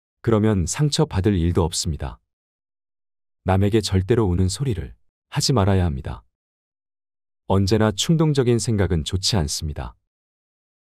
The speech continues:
언제나 천박하고 저속한 것만을 생각하는 사람은 고귀하고 신성한 것을 바라볼 수 없는 것이 당연합니다. 이러한 진리는 조금도 놀라운 일이 아닙니다.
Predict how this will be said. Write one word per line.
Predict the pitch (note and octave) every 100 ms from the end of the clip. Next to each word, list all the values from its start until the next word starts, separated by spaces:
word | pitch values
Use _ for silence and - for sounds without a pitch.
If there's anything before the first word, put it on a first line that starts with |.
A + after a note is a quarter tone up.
| _ _ _
언제나 | F#2 G2 G2 A#2 A2+
천박하고 | - D3+ C#3+ - A#2 G2+
저속한 | F2+ F#2+ F#2+ - B2+ A#2
것만을 | G2+ F#2+ F2 F2
생각하는 | - B2 A#2 G2 E2+
사람은 | E2 E2 C#2+ C2+ A#1+ _ _ _ _ _ _ _ _ _ _ _ _
고귀하고 | - G#2 B2+ A#2 G#2+
신성한 | G2 D#3+ C#3+ B2 G2
것을 | E2 - C2+ B1 _ _ _
바라볼 | - G#2 A#2+ C3
수 | - A2+
없는 | F#2+ G#2
것이 | G2 E2 -
당연합니다. | - F#2 G#2 F#2 C#2 A#1+ A#1 _ _ _ _ _ _ _ _ _ _ _ _ -
이러한 | G#2+ A#2+ B2+
진리는 | - G#2+ G2+ G2+ F#2+
조금도 | - G#2+ G2+ F#2+
놀라운 | F2 F#2 A2 A2 F#2+
일이 | D#2+
아닙니다. | C#2+ D2+ C2+ C#2 B1+